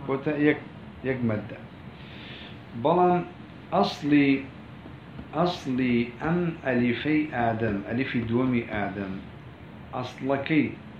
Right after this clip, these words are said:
حرف لين، ها؟ نعم. چونك دو همزة. آدم.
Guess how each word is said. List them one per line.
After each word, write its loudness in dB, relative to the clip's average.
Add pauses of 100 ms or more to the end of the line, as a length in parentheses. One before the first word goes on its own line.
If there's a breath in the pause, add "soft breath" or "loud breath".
(220)
حرف 0
لين، 8
ها؟ 2 (1200)
نعم. 2 (1080)
چونك 0
دو 4
همزة. -2 (1040)
آدم. 0